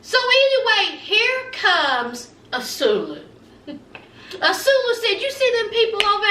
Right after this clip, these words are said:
in them tent, they homeless. Is that how you want me to live? Is that how you want my children to live? Being homeless?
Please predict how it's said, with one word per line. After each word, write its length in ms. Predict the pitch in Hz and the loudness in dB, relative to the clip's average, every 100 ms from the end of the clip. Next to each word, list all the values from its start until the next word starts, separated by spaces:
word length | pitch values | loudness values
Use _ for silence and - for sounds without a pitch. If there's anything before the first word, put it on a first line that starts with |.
| 403 | 2
in 60 | 392 | 2
them 220 | 403 370 | -4 -4
tent, 320 | 480 440 427 | 0 0 0
they 180 | 403 392 | -4 2
homeless. 960 | 427 480 554 587 508 415 - - - - - - 466 | 4 6 4 2 -2 -4 -4 -8 -20 -20 -20 -8 -2
Is 160 | 415 480 | 2 2
that 200 | 554 571 539 | 2 0 0
how 240 | 508 494 | -2 0
you 240 | 494 466 453 | 2 2 4
want 520 | 466 440 - - 254 | 4 4 -4 -12 -12
me 360 | 294 440 539 | 0 0 0
to 140 | - 587 | -2 2
live? 580 | 554 605 622 605 587 - - - | 4 6 6 6 2 -6 -12 -6
Is 160 | 349 320 | -2 2
that 160 | 554 554 554 | 4 4 4
how 220 | 523 523 | 2 2
you 100 | 508 494 | 2 4
want 300 | 523 480 370 | 2 -2 2
my 180 | 339 - | 0 0
children 560 | - 508 587 571 571 571 | -4 0 2 2 -2 -2
to 120 | 587 539 | 0 2
live? 720 | 587 605 605 - - 370 - | 4 4 2 0 -12 -10 -2
Being 400 | 453 466 466 294 | 2 4 2 0
homeless? 1000 | - - 339 523 622 622 659 659 659 | -4 2 4 6 6 4 -2 -2 -4